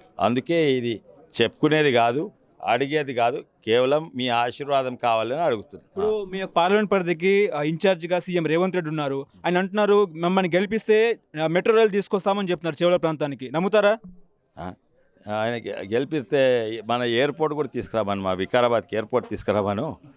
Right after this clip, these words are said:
Speaker 1: మా చేవెళ్ళకు ఇంకో ఎయిర్‌పోర్ట్ తీసుకురామని అది కూడా చెప్తాడు. అరే, చేతిలో చిప్పు పెట్టిపోయిండు, మెట్రో రైలు ఎవరిస్తారండి?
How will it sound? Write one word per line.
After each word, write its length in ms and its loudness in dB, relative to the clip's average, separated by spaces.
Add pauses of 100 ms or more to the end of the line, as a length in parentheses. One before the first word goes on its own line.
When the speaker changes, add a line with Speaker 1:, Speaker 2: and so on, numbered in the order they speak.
(140)
Speaker 1:
మా 140 2 (140)
చేవెళ్ళకు 440 2
ఇంకో 220 -6
ఎయిర్‌పోర్ట్ 380 -2
తీసుకురామని 560 -4
అది 100 2
కూడా 240 2
చెప్తాడు. 320 -4 (260)
అరే, 180 2 (160)
చేతిలో 220 0
చిప్పు 300 -4
పెట్టిపోయిండు, 520 0 (480)
మెట్రో 320 2
రైలు 240 2
ఎవరిస్తారండి? 720 0